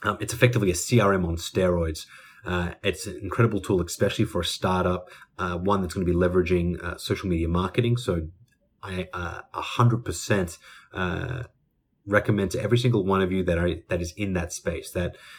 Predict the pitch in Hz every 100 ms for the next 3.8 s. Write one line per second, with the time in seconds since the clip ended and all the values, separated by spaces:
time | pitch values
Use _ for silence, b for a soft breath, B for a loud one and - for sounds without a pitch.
0 | B 90 90 87 - - 117 - - -
1 | 90 90 82 - - 87 - - B B
2 | 98 101 101 104 - 104 98 95 92 92
3 | 92 82 87 87 92 98 - 82